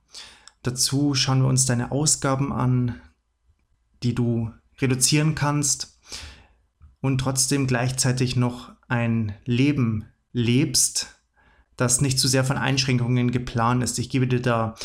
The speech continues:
Pläne und Hilfestellungen und Möglichkeiten an die Hand, wie du deine finanziellen Ziele erreichst. Dazu schauen wir uns auch deine Einnahmen an, wo wir uns damit beschäftigen,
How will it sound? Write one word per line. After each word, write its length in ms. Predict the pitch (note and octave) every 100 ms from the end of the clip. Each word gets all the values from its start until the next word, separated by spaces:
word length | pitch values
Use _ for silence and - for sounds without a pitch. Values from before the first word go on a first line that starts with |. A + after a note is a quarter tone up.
| - -
Pläne 420 | C3 C#3 C#3+ C3+
und 100 | B2
Hilfestellungen 720 | D#3 C#3+ C3+ C3 C3 B2+ B2
und 100 | A#2+
Möglichkeiten 640 | D3+ D#3+ C3 C#3 C3 C3
an 160 | B2 A#2+
die 160 | A2
Hand, 320 | A#2 A#2 A2+ - - - - _
wie 100 | B2+
du 220 | B2+ B2+
deine 220 | B2+ B2
finanziellen 840 | C3 B2 A#2 A2+ A2+ A2+ A2 A2+ G#2
Ziele 560 | - - B2+ A#2+ A#2 A#2 - -
erreichst. 800 | B2 A2+ A2+ B2 - - - - - - -
Dazu 260 | B2+ G3+
schauen 200 | G#3+ F3
wir 60 | D#3
uns 140 | D3
auch 180 | - C3+
deine 300 | C3+ B2+ C3+
Einnahmen 480 | C#3+ F3 E3+ D#3 D3+
an, 300 | C#3+ C#3 C3 C3 - - - _ _ -
wo 360 | B2+ C3 C3+ C3 -
wir 540 | D#3+ C3 D3+ F#3 - -
uns 320 | D3 - -
damit 320 | C#3 D#3 E3+
beschäftigen, 880 | C#3 - C3+ C3 C#3 C3+ C#3 C3 C3